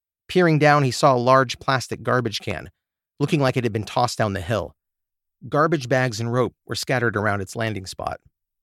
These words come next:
Helmke immediately called in a team to search the ravine and retrieve a body if necessary. They found blood. They found a body. As Helmke watched the searchers check the area,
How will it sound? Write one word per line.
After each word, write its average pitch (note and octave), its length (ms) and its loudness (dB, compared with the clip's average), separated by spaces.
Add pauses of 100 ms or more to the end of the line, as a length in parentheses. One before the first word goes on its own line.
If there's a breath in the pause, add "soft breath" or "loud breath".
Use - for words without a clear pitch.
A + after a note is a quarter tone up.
(340)
Helmke E3+ 380 2
immediately C#3 420 2
called B2 300 0
in A#2+ 80 -4
a G#2+ 60 -6
team C3 280 -4
to A#2 60 -4
search - 360 -4
the B2+ 80 -6
ravine A#2 440 -2 (380)
and B2+ 100 0
retrieve C3 380 0
a A2+ 40 0
body G#2+ 340 0
if - 120 -10
necessary. F#2 640 -6 (1200)
They B2+ 140 2
found B2+ 320 2
blood. A2+ 340 2 (540)
They A#2 80 0
found B2+ 280 2
a G#2+ 40 -4
body. G2+ 420 -2 (840)
As B2+ 160 0
Helmke D#3 320 2
watched C#3 320 -2
the - 60 -12
searchers B2+ 380 -6
check - 280 -6
the A#2 140 -2
area, A2 380 2